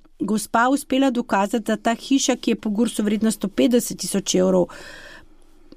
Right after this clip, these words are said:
ni vredna sto petdeset tisoč, ampak manj,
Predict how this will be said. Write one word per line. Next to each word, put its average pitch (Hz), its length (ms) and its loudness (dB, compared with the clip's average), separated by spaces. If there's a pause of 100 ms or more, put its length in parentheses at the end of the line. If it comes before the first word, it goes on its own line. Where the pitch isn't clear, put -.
(160)
ni 220 420 6
vredna 294 300 4
sto 254 160 -2
petdeset 214 380 -2
tisoč, 175 320 -6
ampak 156 260 -4
manj, 208 280 2